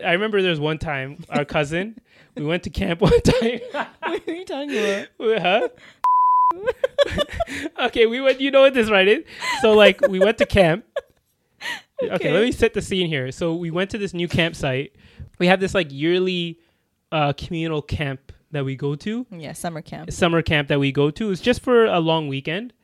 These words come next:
Speaker 2: Mm-hmm.
Speaker 1: And, um, it was a new site, so we were, like, trying to, like, figure out everything. And we went to the washrooms. You know, you always gotta check out the washrooms, right? Just to see
Speaker 2: True.
Speaker 1: how they are.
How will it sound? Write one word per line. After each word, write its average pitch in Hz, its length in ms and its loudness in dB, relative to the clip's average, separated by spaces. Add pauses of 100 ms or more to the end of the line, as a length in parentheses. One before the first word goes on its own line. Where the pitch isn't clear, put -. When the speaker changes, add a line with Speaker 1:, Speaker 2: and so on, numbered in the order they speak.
(120)
Speaker 2:
Mm-hmm. 180 380 -12
Speaker 1:
And, 147 760 0
um, 127 640 0
it 156 100 -4
was 151 100 -2
a 151 60 -2
new 196 180 -4
site, 196 300 0
so 190 100 -6
we 156 140 0
were, 156 120 0
like, 151 240 0
trying 196 180 -2
to, 185 60 -2
like, 151 220 -2
figure 180 300 0
out 151 160 2
everything. 180 460 -2 (520)
And 156 240 0
we 156 60 -4
went 202 180 0
to 233 60 -6
the 190 120 2
washrooms. 165 400 2
You 247 160 -4
know, 349 80 -4
you 262 200 -2
always 262 180 2
gotta 247 160 0
check 226 180 -4
out 214 120 2
the 185 80 0
washrooms, 165 460 -2
right? 156 180 -4
Just - 160 -8
to - 60 -16
see 202 80 -6
Speaker 2:
True. 180 80 0
Speaker 1:
how 170 80 2
they 156 140 0
are. 170 280 -2